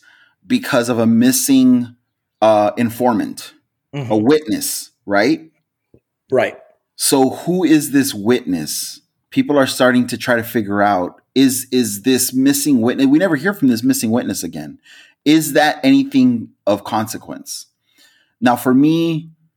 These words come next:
Speaker 1: what I mean, what I meant earlier by, like, "Oh, this show might not live up to expectations of the audience, like, we're picky, we're pulling at every single thread." This is one of the things I'm talking about. Like, maybe that was just a reason to get Jimmy Woo's character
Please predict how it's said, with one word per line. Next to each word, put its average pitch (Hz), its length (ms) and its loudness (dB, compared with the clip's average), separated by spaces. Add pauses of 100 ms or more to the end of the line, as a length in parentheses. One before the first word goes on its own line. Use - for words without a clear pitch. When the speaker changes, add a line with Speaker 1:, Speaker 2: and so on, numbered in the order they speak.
(160)
Speaker 1:
what 123 160 0
I 127 140 4
mean, 127 280 4
what 123 180 2
I 120 40 2
meant 127 220 4
earlier 120 440 0
by, 101 180 2
like, 95 380 0
"Oh, 107 220 4
this 104 180 -2
show 113 220 -2
might 107 180 2
not 104 140 2
live 101 140 0
up 98 140 -2
to 98 100 -2
expectations 131 800 0
of 92 80 0
the 90 160 -4
audience, 127 580 2
like, 101 140 -2
we're 92 100 -2
picky, - 340 -4
we're 104 160 -2
pulling 131 340 2
at - 120 0
every 113 220 0
single 101 320 0
thread." 117 560 0 (920)
This 151 260 0
is 131 100 0
one 135 120 4
of 127 60 2
the 120 100 0
things 120 200 2
I'm 101 120 2
talking 92 340 -6
about. 78 260 -6
Like, 104 200 0
maybe 127 600 4
that 107 200 2
was 110 160 -2
just - 460 -6
a 104 80 4
reason 104 580 0
to 101 140 -8
get 98 420 -2
Jimmy 104 340 0
Woo's 98 280 0
character 98 760 0